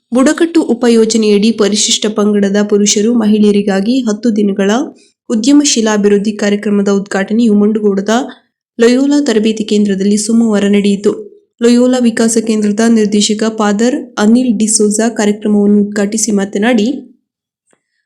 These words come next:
ಪರಿಶಿಷ್ಟ ಪಂಗಡದ ಮಹಿಳೆಯರು ಹಾಗೂ ಪುರುಷರು ಸ್ವಯಂ ಉದ್ಯೋಗವನ್ನು ಮಾಡಲು ಮುಂದೆ ಬಂದು ಸರ್ಕಾರದ ಹಲವು ಯೋಜನೆಗಳ ಲಾಭವನ್ನು ಪಡೆದುಕೊಳ್ಳುವಂತೆ ಹಾಗೂ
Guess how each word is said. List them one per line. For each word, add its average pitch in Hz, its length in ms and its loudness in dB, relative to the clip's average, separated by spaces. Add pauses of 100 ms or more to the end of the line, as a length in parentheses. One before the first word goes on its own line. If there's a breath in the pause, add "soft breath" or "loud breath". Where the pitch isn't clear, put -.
(140)
ಪರಿಶಿಷ್ಟ 277 480 2
ಪಂಗಡದ 233 480 0
ಮಹಿಳೆಯರು 220 560 2
ಹಾಗೂ 220 420 0
ಪುರುಷರು 214 480 0
ಸ್ವಯಂ 220 360 0
ಉದ್ಯೋಗವನ್ನು 208 640 2
ಮಾಡಲು 202 360 2
ಮುಂದೆ 202 260 2
ಬಂದು 202 380 0
ಸರ್ಕಾರದ 233 540 -2
ಹಲವು 220 400 0
ಯೋಜನೆಗಳ 202 540 0
ಲಾಭವನ್ನು 196 560 -2
ಪಡೆದುಕೊಳ್ಳುವಂತೆ 196 680 -4
ಹಾಗೂ 202 400 -2